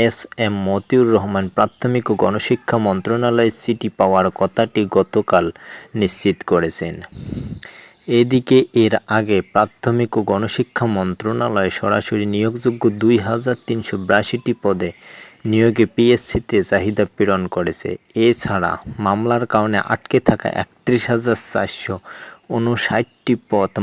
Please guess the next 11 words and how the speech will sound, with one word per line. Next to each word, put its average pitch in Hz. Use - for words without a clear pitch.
মামলা 98
নিষ্পত্তি 98
হওয়া 95
মাত্র 104
পদোন্নতির 110
মাধ্যমে 90
মন্ত্রণালয় 98
পূরণ 107
করবে 95
বলে 90
জানিয়েছেন। 82